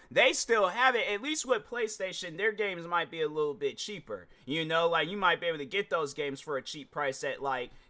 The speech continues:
GameStops or even in the, um, in the PlayStation Store, maybe somewhere else, right? Nintendo, on the other hand, they have it on top of the fact that you're paying for their subscription service.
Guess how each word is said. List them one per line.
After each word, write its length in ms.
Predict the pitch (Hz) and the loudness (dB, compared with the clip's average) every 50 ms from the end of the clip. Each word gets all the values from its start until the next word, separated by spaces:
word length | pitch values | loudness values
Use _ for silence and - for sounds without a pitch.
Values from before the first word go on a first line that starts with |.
| - 135 | -18 -6
GameStops 800 | 147 156 156 156 147 139 135 - - - 156 143 131 - - | -2 -2 0 0 -2 -2 -6 -8 -6 -2 -2 -2 -2 -2 -4
or 120 | 147 160 175 | -4 -2 -2
even 180 | 180 165 185 | -2 -2 -4
in 100 | 185 180 | -6 -6
the, 220 | 180 180 - _ 190 | -6 -8 -6 _ 2
um, 240 | 190 185 180 180 190 | 2 2 2 0 -2
in 80 | 196 | -4
the 80 | 190 180 | -4 -6
PlayStation 760 | 170 - 233 247 226 233 - - 185 175 - - 165 143 139 | -4 -2 -2 -2 -2 -2 -4 -8 -8 -8 -8 -10 -10 -12 -12
Store, 380 | - - - 147 120 110 110 107 | -14 -8 -6 -6 -4 -4 -6 -2
maybe 320 | 127 165 196 208 208 202 | 0 0 0 0 0 -4
somewhere 520 | 196 - 220 214 214 214 220 226 226 247 | -8 -6 -4 -4 -4 -2 -2 0 0 2
else, 340 | 262 233 - - - - - | 2 0 0 -2 -8 -16 -8
right? 300 | 113 139 175 202 226 214 - - - - _ _ - - - - - _ - - - - _ _ _ _ | -4 -4 -2 -2 -4 -6 -8 -14 -20 -20 _ _ -20 -20 -20 -20 -20 _ -20 -20 -20 -20 _ _ _ _
Nintendo, 880 | 135 143 170 170 156 135 - 214 226 269 262 254 226 185 170 160 151 - 151 | -6 -4 -2 -2 -2 -2 0 2 2 2 4 4 4 4 4 2 2 0 0
on 180 | 151 143 139 | 0 0 0
the 140 | 139 135 135 | -2 -2 -2
other 220 | 131 123 127 131 | -2 -2 -4 -4
hand, 280 | 135 147 139 135 131 131 - - - - | -4 -4 -6 -6 -6 -8 -10 -14 -16 0
they 180 | 120 151 240 247 | 4 6 6 6
have 240 | 226 220 208 208 170 | 6 6 6 6 4
it 160 | 180 - - | 2 2 4
on 200 | 180 185 160 147 | 4 2 2 2
top 340 | - - 185 196 226 226 233 | -2 2 2 2 2 2 -2
of 80 | 226 | -4
the 80 | 220 214 | -4 -4
fact 400 | 214 - - 202 202 180 165 - | -6 -4 -2 0 0 0 -2 -4
that 200 | 165 156 156 - | -8 -6 -6 -6
you're 140 | 185 175 165 | -4 -4 -4
paying 320 | - - 175 175 170 160 | -4 -2 -2 -2 -2 -2
for 160 | 156 - 165 | -4 -4 -4
their 160 | 147 151 156 147 | -4 -2 -4 -6
subscription 640 | - - 143 - - - 160 147 139 - 151 147 127 | -8 -10 -12 -14 -8 -6 -6 -6 -6 -8 -10 -10 -10
service. 460 | - - 143 139 127 127 135 135 - | -8 -4 -4 -4 -2 -2 -4 -4 -6